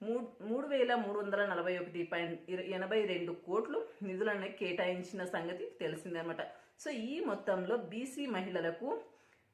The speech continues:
వెయ్యిన్ని అరవై తొమ్మిది పాయింట్ డెబ్బై ఎనిమిది కోట్లు కేటాయించగా, మిగిలిన మొత్తంలో ఆర్థికంగా వెనుకబడిన వర్గాలకు చెందిన మహిళల కోసం, so, ఆరు వందల ఇరవై తొమ్మిది పాయింట్ ముప్పై ఏడు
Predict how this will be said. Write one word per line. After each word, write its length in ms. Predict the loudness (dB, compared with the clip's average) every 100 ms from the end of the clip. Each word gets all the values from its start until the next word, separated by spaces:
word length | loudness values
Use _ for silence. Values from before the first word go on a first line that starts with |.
| -4
వెయ్యిన్ని 560 | 0 2 0 0 0 2
అరవై 300 | 4 4 4
తొమ్మిది 380 | 2 0 -2 -4 0
పాయింట్ 380 | 2 2 0 -2
డెబ్బై 300 | -2 2 2 2
ఎనిమిది 280 | 0 -2
కోట్లు 300 | 2 2 2
కేటాయించగా, 720 | 0 -2 2 2 0 0 2 2 0 -2
మిగిలిన 440 | 0 0 -2 -2 0
మొత్తంలో 500 | 0 0 0 2 0
ఆర్థికంగా 640 | 2 2 0 -2 -2 0
వెనుకబడిన 520 | 0 0 0 -2 0 0
వర్గాలకు 680 | 0 2 2 2 0 -4 -2
చెందిన 260 | -4 -2 -2
మహిళల 500 | -2 0 0 2 2 0
కోసం, 260 | -2 -2 -2 -4 -14 -18 -2
so, 80 | 0 8
ఆరు 260 | 8 10 6
వందల 200 | 4 4 6 4
ఇరవై 200 | 2 0
తొమ్మిది 320 | 0 -2 -4 0 2
పాయింట్ 260 | 2 2
ముప్పై 320 | -4 -2 0 2
ఏడు 220 | 2